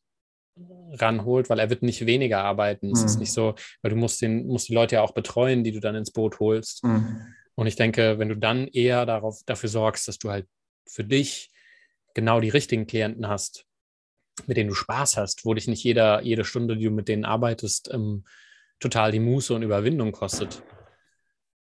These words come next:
Speaker 1: Ja. Aber ja, ich werd dann halt zu schnell so, weil ich mich, weil ich mich halt für die freue, wenn die dieses Potenzial haben. Und dann will ich zu sehr quasi sie zu ihrem Glück bewegen, aber das,
Speaker 2: Ja.
Speaker 1: äh,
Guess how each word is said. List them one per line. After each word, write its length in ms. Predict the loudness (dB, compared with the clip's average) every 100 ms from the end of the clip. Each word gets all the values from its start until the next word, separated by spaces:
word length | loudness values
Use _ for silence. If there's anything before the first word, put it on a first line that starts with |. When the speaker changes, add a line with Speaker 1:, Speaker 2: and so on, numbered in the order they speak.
| _ _ _ _ _ -20 -20 -16 -14 -12 -14 -10
Speaker 1:
Ja. 220 | -4 -4 -6 -16 -20 _ _ _ _ _ _ _ _ _ _ _ _ _ _ 0
Aber 100 | 4
ja, 160 | 6 6
ich 120 | 2
werd 140 | 0
dann 120 | 0
halt 140 | -2 -2
zu 140 | -4
schnell 300 | -2 0 0
so, 260 | 2 0 0
weil 100 | -4
ich 140 | -2
mich, 240 | -4 -4 -12 _ _ _
weil 100 | -6
ich 80 | -2
mich 160 | 0 0
halt 140 | -2
für 260 | -2 0 0
die 260 | 2 -4
freue, 440 | -4 0 4 6 4
wenn 100 | 2
die 80 | -2
dieses 300 | -2 -6 -4
Potenzial 580 | -2 -2 2 4 4
haben. 260 | 2 2 0 -4 -20 -20 _ -2
Und 80 |
dann 200 | 0 2
will 120 | 2 2
ich 140 | 0
zu 200 | -2 -2
sehr 540 | 2 4 4 4 0 -4 -18 -10
quasi 380 | 0 2 2 -2
sie 180 | -2
zu 140 | -2 -2
ihrem 180 | -2 0
Glück 180 | 0
bewegen, 440 | 0 -2 -2 -2 -4
aber 120 | -6
das, 140 | -4
Speaker 2:
Ja. 360 | 2 2 2
Speaker 1:
äh, 40 | -4